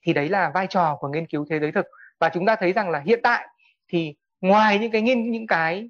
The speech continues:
thiết kế nghiên cứu mà chúng ta vẫn được học thì nó có rất nhiều những cái thiết kế nghiên cứu khác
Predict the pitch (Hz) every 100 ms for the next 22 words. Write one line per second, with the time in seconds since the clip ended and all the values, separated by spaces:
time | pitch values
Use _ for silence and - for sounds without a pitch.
0 | - 302 269 196 233 196 180 208 180 180
1 | 196 196 285 285 190 190 - - _ _
2 | _ 180 151 143 160 302 240 180 151 151
3 | 160 247 156 147 180 175 160 - 294